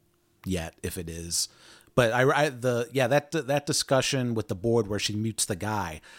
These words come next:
that's before the ep-, that's before she finds out that,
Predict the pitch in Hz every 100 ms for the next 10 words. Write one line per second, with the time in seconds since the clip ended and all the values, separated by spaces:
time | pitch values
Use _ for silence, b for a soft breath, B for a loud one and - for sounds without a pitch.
0 | B B 123 135 - 110 - - - 139
1 | 143 147 117 95 90 87 - b b b
2 | - 107 110 110 - 113 117 - 113 -
3 | 135 139 117 - 117 107 101 104 98 98
4 | 98 _ _ _ 107 92 92 90 87